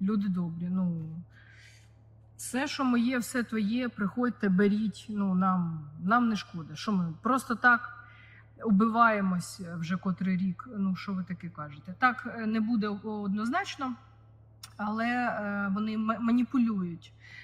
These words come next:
отаким чином, і вони нічого не доб'ються,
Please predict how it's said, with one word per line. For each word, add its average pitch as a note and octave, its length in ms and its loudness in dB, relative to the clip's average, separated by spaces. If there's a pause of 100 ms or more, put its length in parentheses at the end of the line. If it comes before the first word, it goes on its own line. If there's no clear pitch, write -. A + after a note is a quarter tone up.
(120)
отаким G3+ 400 -2
чином, C#4 640 -2
і A3 420 -2 (160)
вони A3+ 800 -2
нічого A3 760 -2
не A3+ 240 2
доб'ються, G3 840 0